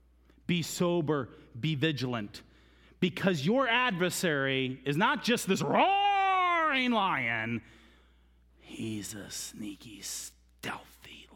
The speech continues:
liar. And he's gonna sneak up on you, and he's gonna feed you lies, and you're not even gonna know it's him.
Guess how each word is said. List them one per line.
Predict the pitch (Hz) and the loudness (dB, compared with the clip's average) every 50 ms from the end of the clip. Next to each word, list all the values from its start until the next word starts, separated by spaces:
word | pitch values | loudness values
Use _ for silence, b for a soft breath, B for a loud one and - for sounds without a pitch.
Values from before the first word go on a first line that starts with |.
| 175 170 | -18 -14
liar. | - - - - - - - 156 147 - - - _ _ _ _ _ _ _ _ _ _ _ _ _ _ _ _ _ _ _ _ _ _ b b b b b b b b - | -12 -12 -10 -12 -12 -12 -12 -14 -14 -14 -18 -20 _ _ _ _ _ _ _ _ _ _ _ _ _ _ _ _ _ _ _ _ _ _ b b b b b b b b -4
And | 180 156 131 | -4 -2 -2
he's | 120 120 165 170 151 | -2 -2 -2 -4 -4
gonna | - 294 240 208 190 | -4 -4 -2 -2 -2
sneak | - 214 226 247 240 - - | -2 -2 0 0 0 0 0
up | 233 - - | -2 -2 -2
on | 214 185 180 185 | -2 -2 0 0
you, | 180 185 196 185 B B 190 | 2 2 0 0 B B -2
and | 190 185 175 | 0 2 2
he's | 226 269 262 | 2 2 2
gonna | 330 330 285 220 | 2 0 0 0
feed | - - - 285 339 349 330 | -2 -4 -2 -2 -2 0 0
you | 277 349 339 330 302 | 2 2 2 4 4
lies, | 302 294 277 262 247 247 254 240 - B B B B B - | 4 4 4 4 2 2 0 -2 -4 B B B B B -14
and | - 107 104 107 | -12 -10 -6 -4
you're | 117 151 214 262 262 226 | -2 0 2 2 2 0
not | 190 170 156 143 139 | 0 -2 -2 -2 -2
even | 139 156 131 156 160 | -2 0 0 0 2
gonna | 147 160 160 160 | 2 2 2 2
know | 160 160 165 160 160 170 | 2 2 2 0 0 0
it's | 165 - - | -2 -2 -2
him. | 170 156 143 131 127 123 113 | -2 0 0 -2 -2 -4 -6